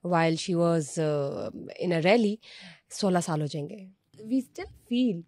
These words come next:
क्योंकि का-, हम कातिल तक नहीं पहुंच सके। लेकिन हमारे साथ obviously मिस्टर अफजल सत्तार खान मौजूद है,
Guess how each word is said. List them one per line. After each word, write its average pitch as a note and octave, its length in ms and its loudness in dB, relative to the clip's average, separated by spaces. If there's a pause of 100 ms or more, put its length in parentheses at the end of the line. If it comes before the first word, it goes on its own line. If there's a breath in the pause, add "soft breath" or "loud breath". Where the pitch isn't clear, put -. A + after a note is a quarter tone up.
क्योंकि A#3 240 -8
का-, - 560 -8
हम D#4+ 160 0
कातिल B3+ 360 -4
तक E4 160 -2
नहीं B3+ 100 -2
पहुंच F3 220 -4
सके। - 200 -12
लेकिन - 300 -16
हमारे G3+ 300 0
साथ A#3+ 120 -4
obviously G#3+ 400 0
मिस्टर G3+ 240 -4
अफजल F3+ 180 -4
सत्तार F3+ 260 -2
खान F3+ 220 -4
मौजूद D#3+ 320 -2
है, F3 220 -8